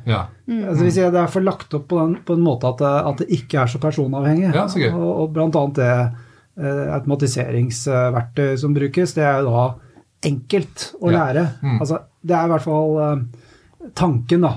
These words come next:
Speaker 3: at det ikke skal være personavhengig, rett og
Speaker 1: Ja.
Speaker 3: slett.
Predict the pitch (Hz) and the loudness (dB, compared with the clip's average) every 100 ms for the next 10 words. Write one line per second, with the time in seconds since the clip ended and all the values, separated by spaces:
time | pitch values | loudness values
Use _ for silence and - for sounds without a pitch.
0 | - 147 147 151 160 170 - 120 139 113 | -4 -8 -4 -4 -2 -4 -4 -4 -2 -2
1 | 127 117 123 113 117 131 135 123 185 214 | -4 -6 -6 -4 -2 -2 -2 -2 0 0
2 | 147 131 - | 0 -4 -10